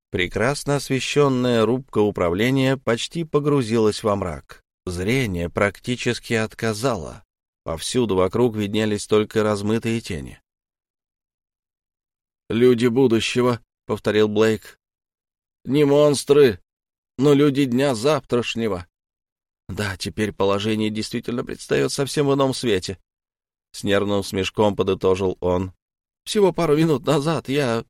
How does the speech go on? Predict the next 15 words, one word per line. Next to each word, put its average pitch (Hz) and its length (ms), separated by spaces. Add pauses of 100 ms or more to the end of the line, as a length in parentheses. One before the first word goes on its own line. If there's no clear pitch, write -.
стеснялся 151 680
новой 147 240
внешности, 120 520
но 127 160
теперь". 143 460 (600)
"Что 101 320
теперь?" - 460 (440)
"Но 240 140
теперь 180 280
я, 156 160
пожалуй, 151 420
должен 131 420
признать, 139 520
что 123 260
ошибся". 170 500